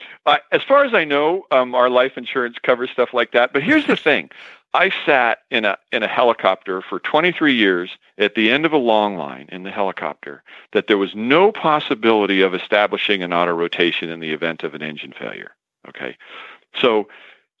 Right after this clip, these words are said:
I'm going from something that was way dangerous that she was totally accepting to something that's really benign. I mean, ultralights, they rarely have engine failures, and then they just turn into gliders, and they land at twenty miles an hour. So it's not really a big deal,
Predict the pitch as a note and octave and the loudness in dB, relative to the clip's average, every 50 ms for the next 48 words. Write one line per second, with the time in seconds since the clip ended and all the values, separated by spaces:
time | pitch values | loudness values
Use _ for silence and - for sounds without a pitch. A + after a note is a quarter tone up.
0 | - - A2 A2 A2 F#2+ C#3 C#3 E3 F#3 G3 F#3 - D#3+ C3 A#2+ - - C3+ B2 | -2 0 0 0 0 2 2 4 4 4 2 2 0 -2 -2 -2 0 0 -2 -2
1 | - - A2 G#2 G#2 G#2 G2 - G#2 F#2+ F2+ - A2+ G2+ G#2+ A2+ B2+ D3+ F#3+ D4+ | 0 -4 -4 -2 0 -2 -2 -2 -4 -10 -10 -10 -16 -18 -16 -14 -12 -2 0 2
2 | D#4+ D4+ D4+ C#4+ A#3 G3 D#3 B2+ A#2+ G2+ F#2 - C#2+ - _ - - - _ _ | 4 6 4 4 4 4 2 2 0 -2 -6 -10 -12 -12 _ -18 -20 -20 _ _
3 | _ _ _ _ _ _ _ - B2 A2+ G#2+ - - B2+ A2+ G#2+ G#2 - - D#3+ | _ _ _ _ _ _ _ 2 2 2 2 0 -4 -2 -2 -2 -4 -4 0 0
4 | D#3+ F3 F3 D#3+ D#3 C#3+ - - - A#2 G#2+ _ - F#2+ E2+ D#2+ D#2+ - _ - | 2 2 2 0 0 -2 -2 0 0 0 0 _ -6 -8 -8 -8 -8 -14 _ -20
5 | _ _ - A#2 - - D3 D3 C#3+ - D#3 C#3+ C3+ A#2+ A#2 G#2+ - - B2 C#3+ | _ _ -4 -4 0 0 -2 -2 0 0 0 0 2 2 0 0 0 -2 -2 0
6 | B3+ C#4+ C4+ F3 C3 G#2 F#2+ G#2 G#2 E2+ B1+ A#1 - - _ _ - G2 F#2+ G2 | 2 2 2 2 2 0 2 2 -2 -2 -4 -8 -14 -18 _ _ -12 -10 -8 -6
7 | G2+ G2 G#2 A#2 C#3+ E3 - - D3+ C#3 B2+ A#2 A2+ - - - F#2+ F#2+ G2 A#2+ | -6 -4 2 2 2 2 2 2 2 4 4 4 2 0 0 -2 0 2 4 4
8 | C#3 D#3 D#3+ D3 C3+ C3+ A#2+ A2+ G#2+ G#2 G2+ G2 F#2+ - - G#2 F#2+ F#2+ F#2+ G2 | 4 4 4 2 2 2 0 2 2 0 0 -2 -6 -6 -2 0 0 2 2 0
9 | F#2+ - G2 G2+ A2+ D3+ F3 E3+ C3+ C#3 C3 - - C3 A#2 A2 G#2+ G#2 F2+ - | -2 -4 -2 -2 0 0 0 0 0 -2 -4 0 -2 0 0 0 -2 -2 -2 0
10 | F2 F2 F2+ F2+ F2 F2+ F2 - G2+ G#2+ A#2+ C3 C#3 F3 G3+ G3+ F#3 - - - | 0 2 2 2 0 -4 -6 -6 -6 -4 -4 0 0 0 0 0 -2 -6 -6 -4
11 | - D3+ D3 C#3+ C#3 C3+ C3+ C3+ B2 C3 B2 C3+ D#3 C#3 F2+ - - _ _ _ | -4 -2 -2 0 0 0 0 0 -2 -4 -4 -4 -2 -2 -4 -6 -8 _ _ _
12 | _ - - - _ _ - - - A#2 G#2+ G2 - - - - - A#2 - - | _ -20 -20 -20 _ _ -12 -2 0 2 2 2 0 -6 -18 -8 -6 -6 -4 -4
13 | A#2+ A#2+ D#3 F#3 F#3+ - - C3+ C3+ D3 D3+ D3 B2+ G#2+ G2 F2+ - A#2+ A#2+ A2 | -2 0 2 2 0 0 -2 -2 0 2 4 4 4 2 2 0 -2 -2 -2 -2
14 | - G2 G2 A2 C3 C#3 C#3+ - | -4 -2 0 0 0 -2 -4 -8